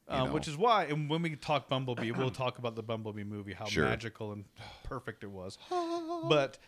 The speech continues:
Speaker 2: but, uh, the depiction of Starscream, shy of his, and even his character, even who he was, he, at least in the cartoon, he had a weird kind of sarcastic charm.
Speaker 1: Yes.
Speaker 2: And he was sassy enough. Like,
Speaker 1: Yes,
Speaker 2: you were
Speaker 1: it
Speaker 2: like,
Speaker 1: was, like,
Speaker 2: "Eh."
Speaker 1: almost comedic.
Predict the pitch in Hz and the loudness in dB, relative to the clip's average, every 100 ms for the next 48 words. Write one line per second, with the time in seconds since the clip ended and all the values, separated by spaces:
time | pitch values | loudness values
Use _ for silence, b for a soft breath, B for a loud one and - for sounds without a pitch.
0 | b b 147 151 147 147 135 135 135 156 | b b 6 6 6 6 6 6 2 -2
1 | 160 233 - 190 156 160 139 - 131 120 | 4 4 2 0 4 6 4 2 -4 -4
2 | - B - 208 214 208 165 147 185 247 | -6 B 0 4 6 6 2 -2 -2 0
3 | 294 262 190 - - 151 139 110 92 87 | 0 2 0 -2 -2 2 2 0 -6 -4
4 | 156 208 170 127 180 156 127 117 113 151 | -2 2 2 2 0 0 0 2 2 0
5 | - B B B - 185 208 220 226 202 | -4 B B B -8 -2 0 2 0 -4
6 | - b b _ 180 185 233 254 247 208 | -8 b b _ -2 0 -2 0 -2 2
7 | 185 160 156 139 139 156 b - 170 208 | 4 4 2 2 2 -2 b -4 2 4
8 | 160 117 127 143 151 156 151 147 117 - | 2 2 2 4 2 0 0 0 -4 -4
9 | - 123 123 127 110 - - 107 113 131 | -2 0 0 -4 -4 -6 -4 -2 0 2
10 | 156 69 - - - - - 165 185 147 | 4 4 4 0 -2 -4 0 2 2 2
11 | - - - 110 131 - 190 190 190 190 | 0 -2 -2 -2 -2 -2 -2 0 2 2
12 | 196 180 101 95 185 180 165 87 92 87 | 2 4 6 6 6 6 6 4 4 2
13 | 82 - 69 78 82 90 - | 0 -4 -4 -2 2 2 0